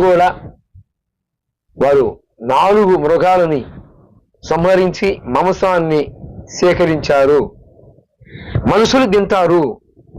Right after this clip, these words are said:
మనుషులు తింటారు, కానీ భగవంతుడు పరిశుద్ధుడు, ఆయన పవిత్రుడు, యేసు ప్రభువారు పరిశుద్ధుడు. ఆయన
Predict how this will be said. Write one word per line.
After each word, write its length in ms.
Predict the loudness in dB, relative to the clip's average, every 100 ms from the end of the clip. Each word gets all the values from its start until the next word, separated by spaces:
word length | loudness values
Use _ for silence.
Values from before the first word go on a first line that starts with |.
| -6 -2
మనుషులు 460 | -2 0 0 0 -2 -6 _ _ _ -4
తింటారు, 500 | -4 -2 0 2 0 -2 -8 -6
కానీ 260 | -2 0 -2 -6 -18 _ -20 -20 -20 -6
భగవంతుడు 680 | 0 2 2 0 0 0 2 2 2 -2 -12 _ _ -2
పరిశుద్ధుడు, 600 | 0 0 0 0 2 2 0 -4 _ _ -6
ఆయన 200 | -2 -2
పవిత్రుడు, 640 | -2 0 0 0 2 4 2 0 -4 -20 -20 -4 2
యేసు 300 | 2 2 -2 0
ప్రభువారు 600 | 2 2 2 2 2 -2 -6 -12 -20 -20 -4
పరిశుద్ధుడు. 580 | -2 0 0 0 2 2 2 -2 -10 -8 -2
ఆయన 220 | 0 2